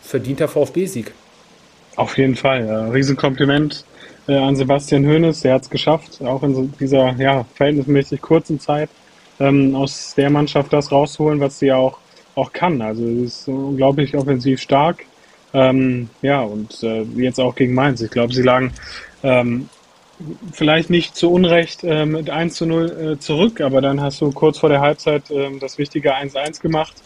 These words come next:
Speaker 2: Zweite Halbzeit war dann schon ein anderes Spiel, war der V F B, ähm, ja, die bessere Mannschaft. Ähm, ja,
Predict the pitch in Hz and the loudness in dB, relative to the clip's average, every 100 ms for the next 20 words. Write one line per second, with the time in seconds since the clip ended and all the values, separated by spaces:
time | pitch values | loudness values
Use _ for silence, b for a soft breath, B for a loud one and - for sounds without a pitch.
0 | _ B B - - 147 147 147 147 151 | _ B B -8 0 2 2 0 0 0
1 | 139 143 143 139 - 160 143 156 156 - | 0 0 0 -2 -2 -2 -2 -2 -2 0
2 | 170 170 139 131 - 135 127 143 139 135 | 2 2 2 0 0 -2 0 2 2 0
3 | _ _ _ _ - 135 131 123 123 127 | _ _ _ _ -2 2 2 0 0 0
4 | 113 113 123 151 - 151 147 160 175 165 | 0 -4 0 0 2 2 2 2 2 0
5 | - - _ _ _ _ _ 143 135 131 | -4 -20 _ _ _ _ _ 0 2 2
6 | 127 123 123 131 135 | 0 -4 -4 -2 -2